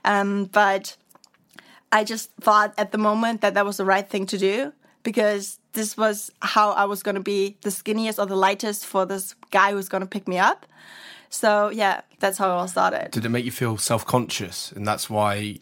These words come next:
Speaker 2: you did that?
Speaker 1: Yeah, I mean, um,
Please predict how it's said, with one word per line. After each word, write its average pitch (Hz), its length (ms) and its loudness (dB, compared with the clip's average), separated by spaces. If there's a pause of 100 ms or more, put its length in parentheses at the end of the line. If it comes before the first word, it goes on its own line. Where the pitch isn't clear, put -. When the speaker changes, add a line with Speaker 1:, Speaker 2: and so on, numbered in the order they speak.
(100)
Speaker 2:
you 104 420 -4 (720)
did 110 160 0
that? 95 200 -6 (420)
Speaker 1:
Yeah, 247 480 4
I 208 100 2
mean, 220 500 -6
um, 202 400 -2